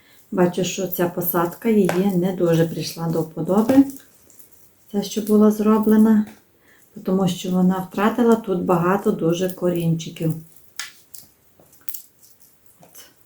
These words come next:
оці всі коріння її треба відстригати. Трошки пообрізала сухі корінчики і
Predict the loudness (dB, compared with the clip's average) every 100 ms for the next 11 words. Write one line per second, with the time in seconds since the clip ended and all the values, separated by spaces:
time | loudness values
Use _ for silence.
0 | -20 -20 -14 -12 -8 -8 -6 -8 -10 -8
1 | 0 2 4 2 2 -2 -4 -2 -2 -4
2 | _ _ -20 -20 _ -20 -20 _ -20 _
3 | _ _ _ -14 -10 -4 -4 -6 -16 _
4 | -8 -8 -4 -4 -2 -4 -4 -8 -8 -12
5 | _ -20 _ _ _ _ _ _ _ _
6 | _ _ _ _ _ _ _ _ _ _
7 | _ _ _ -20 -20 -20 -20 -20 _ _
8 | -20 _ _ -20 -20 -20 -20 -20 _ -20
9 | -20 _ 0 2 2 0 -4 0 0 0
10 | 4 4 4 2 4 8 6 6 -4 _
11 | _ _ _ -4 2 2 4 2 4 2
12 | 2 -2 0 0 -4 _ _ -20 _ _
13 | _ _ 6 8 8